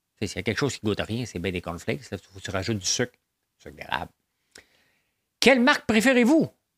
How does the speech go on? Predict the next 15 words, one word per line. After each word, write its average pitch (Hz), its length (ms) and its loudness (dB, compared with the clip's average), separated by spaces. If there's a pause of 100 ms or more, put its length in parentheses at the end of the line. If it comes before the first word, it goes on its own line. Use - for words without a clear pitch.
(100)
Tous 117 160 0
les 139 240 4
ans, 170 260 2
pendant 110 280 4
les 110 140 2
huit 95 300 2
années 147 220 4
consécutives, 151 720 0
plus 131 140 -2
de 101 100 0
quatre-vingts 160 380 2
pour 143 160 -2
cent 175 160 2
des 143 120 4
Canadiennes 165 800 2